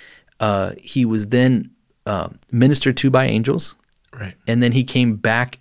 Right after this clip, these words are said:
Speaker 1: into Galilee region where he was full of the Spirit, and he was equipped, ready to rock and roll and to do the will of the Lord. And, uh,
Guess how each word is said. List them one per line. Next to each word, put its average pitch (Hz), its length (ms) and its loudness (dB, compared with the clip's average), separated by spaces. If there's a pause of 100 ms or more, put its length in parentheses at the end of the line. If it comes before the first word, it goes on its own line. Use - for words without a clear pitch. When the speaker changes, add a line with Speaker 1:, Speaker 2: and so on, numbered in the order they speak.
Speaker 1:
into 139 280 0
Galilee 120 460 2
region 120 560 -2
where 120 140 2
he 113 180 -2
was 107 180 0
full 117 260 0
of 104 100 0
the 104 60 -6
Spirit, 120 640 0 (1120)
and 127 120 4
he 135 80 6
was 123 140 4
equipped, 139 360 2
ready 120 240 4
to 110 160 2
rock 110 280 0
and 107 100 0
roll 101 320 2 (260)
and 104 320 -2
to 107 100 -4
do 107 420 0
the 107 160 -2
will 101 240 0
of 92 100 -6
the 95 60 -8
Lord. 98 380 -4 (760)
And, 104 380 -2
uh, 95 340 -2